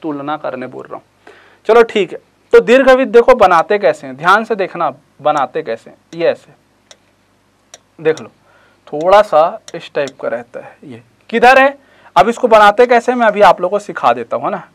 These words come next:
ये, ये देखो, बस ध्यान से देखते रहना।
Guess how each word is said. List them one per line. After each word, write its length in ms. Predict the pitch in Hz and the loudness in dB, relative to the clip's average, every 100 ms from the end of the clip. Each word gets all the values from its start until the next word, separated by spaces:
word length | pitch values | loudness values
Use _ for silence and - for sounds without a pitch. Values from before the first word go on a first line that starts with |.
| _ 139 | _ -14
ये, 180 | 127 - _ _ _ _ _ _ _ _ _ _ _ _ _ _ _ _ _ - | -14 -14 _ _ _ _ _ _ _ _ _ _ _ _ _ _ _ _ _ -18
ये 180 | 151 156 | -6 -6
देखो, 260 | 117 - _ _ - | -6 -14 _ _ 0
बस 180 | 214 196 | 0 2
ध्यान 240 | 214 240 | 0 2
से 120 | 233 | 0
देखते 280 | 214 - - | -2 -2 -6
रहना। 220 | - - | -6 -12